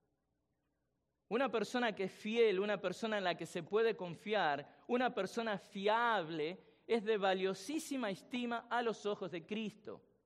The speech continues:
Y a través de las cartas paulinas nunca se dice nada negativo acerca de este hombre, de Tíquico.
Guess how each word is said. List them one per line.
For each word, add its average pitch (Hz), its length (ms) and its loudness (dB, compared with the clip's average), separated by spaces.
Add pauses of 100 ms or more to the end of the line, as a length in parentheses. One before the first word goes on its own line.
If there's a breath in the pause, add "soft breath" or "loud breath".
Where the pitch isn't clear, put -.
(1300)
Y 175 80 0
a 165 80 2
través 202 300 2
de 220 80 0
las 185 140 2
cartas 220 380 0
paulinas 202 680 -2 (320 loud breath)
nunca 277 340 2
se 220 160 0
dice 226 320 -6
nada 240 380 2
negativo 214 540 0
acerca 185 380 -4
de 165 100 -6
este 165 200 -6
hombre, 131 400 -4 (160)
de 139 120 -4
Tíquico. 139 560 -12